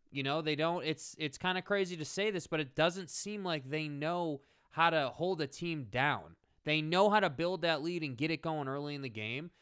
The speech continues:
But then when they have that twenty-five point lead, they don't know how to hold that lead, which is kinda crazy. They just sorta chill out. So,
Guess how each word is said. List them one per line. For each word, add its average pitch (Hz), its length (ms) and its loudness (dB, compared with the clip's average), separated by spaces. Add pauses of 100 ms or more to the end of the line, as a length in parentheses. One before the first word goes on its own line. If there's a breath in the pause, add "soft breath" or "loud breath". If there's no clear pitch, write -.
(120)
But 151 100 -2
then 190 120 4
when 185 100 2
they 160 140 2
have 240 260 0
that 180 160 2
twenty-five 147 580 0
point 127 300 -6
lead, 127 320 -4 (420)
they 175 260 4
don't 214 180 0
know 214 120 4
how 214 80 2
to 180 120 4
hold 254 320 4
that 113 260 2
lead, 95 260 -8 (320)
which 165 220 -4
is 170 100 -8
kinda 220 240 0
crazy. 240 420 -2
They 135 140 0
just 180 160 -6
sorta 208 220 0
chill 208 260 -2
out. 233 300 0
So, 156 300 0